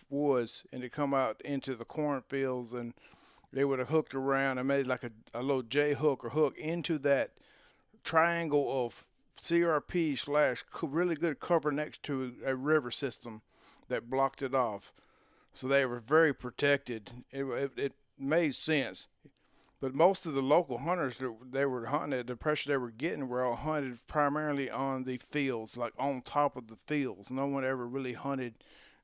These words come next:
the main areas that was going through the travel corridors and stuff. That's what's unique about us southern hunters. We were, we do a lot of travel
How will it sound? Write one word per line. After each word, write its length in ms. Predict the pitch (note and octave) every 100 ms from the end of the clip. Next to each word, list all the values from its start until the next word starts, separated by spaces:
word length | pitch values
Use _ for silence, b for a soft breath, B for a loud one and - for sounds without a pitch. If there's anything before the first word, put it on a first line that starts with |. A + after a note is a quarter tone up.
| b b b A2+
the 200 | C3+ B2
main 560 | C3+ C#3+ C#3 C3 B2 -
areas 480 | C3+ C#3 C3 A#2 A#2
that 120 | A#2+
was 200 | A#2 -
going 280 | - C#3 C3+
through 120 | B2+
the 60 | A2+
travel 360 | C#3+ C3 A#2
corridors 640 | A2+ D3 D3 B2+ A#2 A2+ A2
and 80 |
stuff. 320 | - - B2+ -
That's 220 | D3+ -
what's 240 | D#3 -
unique 340 | C#3 C#3+ C#3 C#3
about 380 | A#2+ B2+ A#2 - b b b b b -
us 160 | C#3 C3+
southern 460 | - D3 E3 C#3+
hunters. 260 | C#3+ C#3 B2
We 140 | D3
were, 320 | C3 C3+ C3+ -
we 140 | D#3
do 200 | E3+ D3
a 60 | B2+
lot 140 | B2+
of 60 | A2
travel 440 | - D3 B2 A2